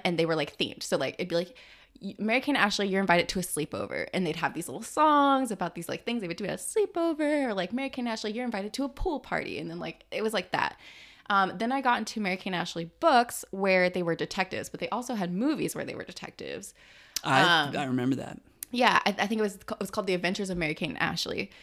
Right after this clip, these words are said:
Speaker 1: Um, so that's where, like, mine started, and I don't remember them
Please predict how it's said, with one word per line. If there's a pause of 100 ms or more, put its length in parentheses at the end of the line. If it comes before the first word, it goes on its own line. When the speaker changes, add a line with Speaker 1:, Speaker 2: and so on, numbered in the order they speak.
(320)
Speaker 1:
Um,
so
that's
where,
like,
mine
started,
and
I
don't
remember
them